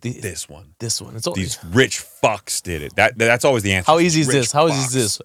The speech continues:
Speaker 1: It's Wall Street's fault.
Speaker 2: Yeah, it's the institutional's fault.
Speaker 1: It's them.
Speaker 2: What does that mean? What is the institutional's?
Speaker 1: Yeah, does that make you feel better?
Speaker 2: Who?
Speaker 1: Yeah.
Speaker 2: Oh, BlackRock. 'Cause they sound powerful.
Speaker 1: They are powerful, though.
Speaker 2: If it was, I don't know,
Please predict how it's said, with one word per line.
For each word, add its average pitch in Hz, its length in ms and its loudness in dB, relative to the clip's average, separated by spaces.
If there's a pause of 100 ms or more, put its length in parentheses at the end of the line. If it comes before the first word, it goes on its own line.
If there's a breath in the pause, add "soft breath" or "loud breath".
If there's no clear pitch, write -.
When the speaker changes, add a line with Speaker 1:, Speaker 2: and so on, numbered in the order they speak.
Speaker 1:
It's - 160 -4
Wall 107 220 0
Street's - 280 -4
fault. 92 320 -4 (140)
Speaker 2:
Yeah, - 160 -4
it's 101 140 -4
the 95 100 -6
institutional's 85 800 -8
fault. 80 340 -8
Speaker 1:
It's 208 140 -6
them. 123 400 0
Speaker 2:
What 180 140 2
does 226 80 -2
that 214 140 0
mean? 160 220 -6
What 139 120 -6
is 185 40 -6
the 190 60 -6
institutional's? - 440 -10
Speaker 1:
Yeah, 160 200 -4
does 117 160 -6
that 127 100 2
make 160 160 0
you 147 60 -4
feel 151 160 -2
better? 165 180 2
Speaker 2:
Who? 254 200 -4 (180)
Speaker 1:
Yeah. 139 300 -2 (140)
Speaker 2:
Oh, 120 220 0
BlackRock. 120 920 2 (560 loud breath)
'Cause 131 120 0
they 131 60 2
sound 160 320 0
powerful. 135 480 0 (360)
Speaker 1:
They 110 140 -8
are 107 140 -2
powerful, 80 320 -14
though. 60 80 -16
Speaker 2:
If 104 80 -8
it 147 60 -4
was, 117 260 -2 (420)
I - 60 -10
don't 131 80 -6
know, 117 220 -8